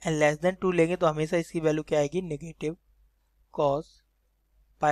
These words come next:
by two x। तो हम क्या करेंगे, अब इसकी फंक्शन की मीन्स इंटीग्रेशन की लिमिट ब्रेक करेंगे, because यहाँ पर हमें मॉड की वैल्यू डिफरेंट मिल रही है। तो हमारा i equal to क्या होगा, इस इंटीग्रल की वैल्यू लेट करेंगे i,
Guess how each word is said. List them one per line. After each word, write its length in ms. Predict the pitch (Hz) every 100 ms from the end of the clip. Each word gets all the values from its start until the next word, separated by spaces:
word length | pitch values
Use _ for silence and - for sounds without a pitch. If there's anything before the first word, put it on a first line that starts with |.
| 147
by 100 | 147 190
two 100 | 202 -
x। 240 | 143 - - _ _ _ 160
तो 40 |
हम 140 | 165
क्या 160 | 185 196
करेंगे, 300 | 180 160 185
अब 180 | 190 180
इसकी 300 | 180 - 214 - _ -
फंक्शन 400 | 175 175 202 190
की 220 | 185 277 _ _ _ _ _ _ _ _ _
मीन्स 300 | 160 170 202
इंटीग्रेशन 560 | - 175 202 190 208 202
की 120 | 202
लिमिट 320 | 156 160 180
ब्रेक 240 | 175 185 -
करेंगे, 260 | 180 185 175
because 400 | 160 175 226 _ _ _ _ 160
यहाँ 180 | 147 156
पर 120 | 175
हमें 140 | 170 208
मॉड 280 | 180 160 165
की 100 | 170
वैल्यू 360 | 156 147 220 - _ _ _ _ -
डिफरेंट 500 | - 165 170 165 156
मिल 180 | 151 143
रही 100 | 143
है। 60 |
तो 120 | - 143
हमारा 280 | 151 160 160
i 100 | 156
equal 340 | 160 - 160 160
to 100 | -
क्या 120 | 156
होगा, 300 | 143 139 185 - _ _ _ _ _
इस 180 | - 170
इंटीग्रल 400 | 160 160 160 160 170
की 80 |
वैल्यू 260 | 160 156 160
लेट 200 | 151 -
करेंगे 340 | 151 147 151 156
i, 120 | 151